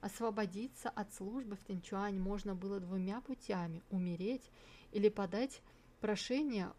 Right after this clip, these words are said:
о размещении в теле гвоздей семи отверстий на три осени. Ядовитые гвозди вбивались в семь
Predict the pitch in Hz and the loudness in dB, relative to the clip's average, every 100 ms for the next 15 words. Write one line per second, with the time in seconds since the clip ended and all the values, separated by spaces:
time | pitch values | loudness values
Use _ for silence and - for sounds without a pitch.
0 | - 202 202 196 196 190 190 - 277 247 | -2 0 2 0 0 0 0 -2 -2 -2
1 | - - 233 220 185 185 170 175 247 277 | -6 0 0 2 0 0 0 -2 0 0
2 | 214 - 185 185 185 185 190 254 - 208 | -2 0 0 0 -2 -2 0 0 -2 -2
3 | 190 196 196 190 190 165 151 - 151 165 | -2 -2 -4 -6 -4 -6 -6 -10 -10 -10
4 | 180 - - - - - - 202 202 233 | -14 -20 -20 -20 -20 -20 -6 0 2 2
5 | 269 226 196 226 294 220 185 180 202 214 | 0 -2 -2 0 0 0 -6 -2 0 2
6 | 285 233 - - - 240 269 | 0 0 -4 -12 -4 -2 -2